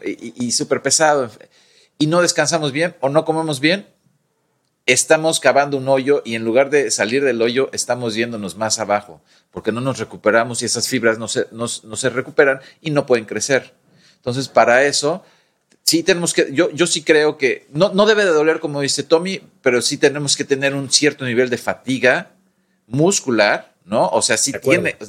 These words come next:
Speaker 1: en algún, tiene que doler, pero no tiene que lastimarte.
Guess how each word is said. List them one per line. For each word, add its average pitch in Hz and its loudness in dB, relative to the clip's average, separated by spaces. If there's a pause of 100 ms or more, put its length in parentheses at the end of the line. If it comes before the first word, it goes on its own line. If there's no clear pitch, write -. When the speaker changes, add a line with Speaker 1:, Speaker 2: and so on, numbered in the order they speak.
(160)
Speaker 1:
en 123 -2
algún, 143 -6 (200)
tiene 202 2
que 220 4
doler, 214 2
pero 151 0
no 170 0
tiene 165 -2
que 165 0
lastimarte. 120 -2